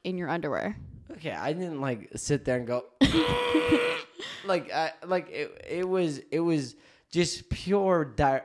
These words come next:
Speaker 2: it looked like the fourth of July
Speaker 1: <laughs>
Speaker 2: in Afghanistan. Like, it was just shit. It was just,
Speaker 1: Oh
Speaker 2: it was
Speaker 1: my
Speaker 2: just
Speaker 1: God.
Speaker 2: pure diarrhea. Uh,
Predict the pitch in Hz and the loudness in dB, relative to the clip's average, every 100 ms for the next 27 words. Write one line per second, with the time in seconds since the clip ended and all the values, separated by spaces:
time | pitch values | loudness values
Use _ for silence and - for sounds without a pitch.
0 | 147 147 170 170 160 147 - - 143 139 | -2 0 0 -2 -4 -4 -8 -4 -2 -2
1 | 127 120 117 113 113 104 101 101 101 - | -4 -4 -2 -2 0 0 -2 -6 -10 -12
2 | _ - 269 440 539 539 - - - - | _ 6 10 12 12 12 12 6 8 6
3 | 453 427 - _ - 127 113 107 - 123 | 4 -4 -6 _ -8 -4 -2 -4 -2 -2
4 | 104 98 - 98 87 - 156 160 165 160 | 0 -4 -8 -8 -10 -10 -4 -2 -2 -4
5 | 175 156 127 175 - - - - 156 110 | -4 -6 -4 -4 -4 -10 -14 -2 0 0
6 | - - 127 147 147 156 135 175 151 139 | -4 -10 -2 -2 -2 -6 0 2 2 -4
7 | - - - - _ 277 277 277 294 277 | -16 -20 -20 -20 _ 4 8 8 8 6
8 | 277 240 254 277 269 226 208 202 170 156 | 4 6 6 8 6 6 2 2 4 4
9 | 151 143 135 123 123 127 120 113 - - | 2 0 0 2 2 4 4 2 -2 -16
10 | - _ _ _ _ - 113 117 113 90 | -20 _ _ _ _ -4 0 2 2 0